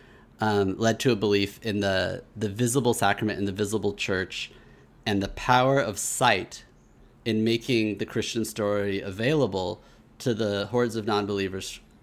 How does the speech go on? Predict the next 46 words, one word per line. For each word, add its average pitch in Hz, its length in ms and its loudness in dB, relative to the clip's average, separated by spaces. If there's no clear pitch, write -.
sorry, 107 260 0
new 135 240 10
believers 107 720 2
from 107 220 -4
non-Jewish 98 480 -4
backgrounds." 87 540 -8
So 131 240 0
that 120 240 -2
there 117 120 0
was, 113 160 -4
like, 104 140 -6
a 92 40 -10
practical - 800 -4
element 123 500 0
too, 113 240 -2
though, 165 380 -2
to, 113 300 0
like, 104 260 -4
to 123 140 -2
make 110 220 -2
some 151 440 -2
use 107 720 -6
of 104 180 -2
vision 113 440 -2
and 95 140 -6
sight. 113 380 -2
And 127 80 -2
of 123 120 -4
course, 135 400 -4
I 127 60 -8
feel 147 200 0
like 127 160 0
in, 123 200 -2
in 127 180 0
any 160 180 4
art 123 240 0
history 123 360 0
class, 101 320 -2
right, 117 180 -4
they 110 100 -4
show 113 280 -2
you 107 200 -4
the 104 160 -6
images 104 400 -6
of 101 120 -8
Apollo, 113 720 2